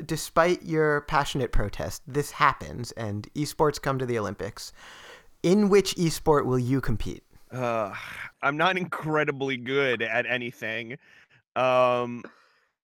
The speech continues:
Speaker 1: Well,
Speaker 2: like,
Speaker 1: what's your best?
Speaker 2: that's, the best that I've ever been was in Unreal Tournament, but, like, nobody plays Unreal Tournament anymore, and this is part of the problem that I'm talking about.
Speaker 1: Well, then it'll be easier for you to win.
Speaker 2: I guess, I guess if they, I guess if they include, like,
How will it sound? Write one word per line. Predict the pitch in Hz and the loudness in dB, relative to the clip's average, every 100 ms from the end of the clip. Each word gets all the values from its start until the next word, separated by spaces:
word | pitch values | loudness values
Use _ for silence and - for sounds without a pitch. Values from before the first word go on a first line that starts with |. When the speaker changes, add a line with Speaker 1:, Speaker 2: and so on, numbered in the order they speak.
| - - | -14 -2
Speaker 1:
Well, | 170 | 2
Speaker 2:
like, | 170 | 4
Speaker 1:
what's | 175 | 2
your | 190 | -2
best? | 170 113 - - - _ | -2 -4 -10 -18 -20 _
Speaker 2:
that's, | 151 151 - - | -2 -2 -6 -6
the | 147 160 | -2 2
best | 170 208 - | 2 2 0
that | 247 | 2
I've | 156 123 | 0 0
ever | 143 208 | 0 0
been | 214 247 233 | -4 -6 -6
was | 160 | -6
in | 147 | -6
Unreal | 135 143 147 135 | -4 -4 0 0
Tournament, | - 139 151 107 104 | 0 -2 -2 -4 -6
but, | 90 | -6
like, | 104 | -6
nobody | 107 107 120 120 117 | -6 -4 -2 -2 -4
plays | 104 107 98 | -4 -6 -6
Unreal | 101 104 107 | -10 -10 -8
Tournament | 113 107 104 104 | -8 -8 -10 -10
anymore, | 110 107 101 | -10 -10 -6
and | 101 123 | -4 0
this | 139 - | 0 -2
is | 117 - | -12 -4
part | - 127 | 0 2
of | 117 | 0
the | 123 | -2
problem | 131 127 104 104 | 2 0 0 -6
that | |
I'm | 104 101 | -8 -2
talking | 120 117 110 | -2 -2 -10
about. | 107 101 131 - | -8 -6 -6 -6
Speaker 1:
Well, | 208 | -4
then | 196 208 | 0 2
it'll | 214 | 2
be | 190 | 0
easier | 202 202 214 214 | -2 0 0 0
for | 208 | 0
you | 202 | 2
to | |
win. | 175 190 123 147 160 - - - - | 2 0 -4 -8 -10 -16 -14 -4 0
Speaker 2:
I | 143 | 2
guess, | 180 208 - - | 2 0 -4 -2
I | 160 | 0
guess | 165 202 349 | 4 2 0
if | - | -2
they, | 233 185 - _ _ _ _ _ _ | -2 -2 -12 _ _ _ _ _ _
I | 147 | 0
guess | 185 214 | 0 -2
if | - | -2
they | 190 | -2
include, | 170 151 165 165 156 135 135 | -2 -4 -4 -2 -2 -4 0
like, | 131 123 - | 0 0 -6